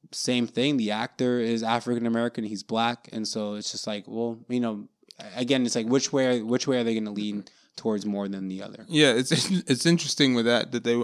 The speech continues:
Speaker 2: like, the Flash, like, the character Wally West is black, like, in the new fifty-two, but then the costume that they're using is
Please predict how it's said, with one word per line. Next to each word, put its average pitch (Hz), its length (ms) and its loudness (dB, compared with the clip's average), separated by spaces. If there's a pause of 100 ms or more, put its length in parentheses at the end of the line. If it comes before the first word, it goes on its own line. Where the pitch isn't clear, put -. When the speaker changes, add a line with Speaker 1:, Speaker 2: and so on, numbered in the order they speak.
(100)
Speaker 2:
like, 117 320 -4 (420)
the 123 120 -2
Flash, 127 600 -2 (320)
like, 113 240 -2 (340)
the 110 100 -6
character 156 480 4
Wally 107 280 -4
West 107 320 -6
is 104 100 -8
black, 123 440 2
like, 110 260 -6 (320)
in 110 280 -2
the 107 60 0
new 113 140 2
fifty-two, 120 540 0
but 107 160 -2
then 107 300 0 (600)
the 117 160 0
costume 143 580 4
that 101 140 0
they're 101 100 0
using 107 600 0 (460)
is 107 320 0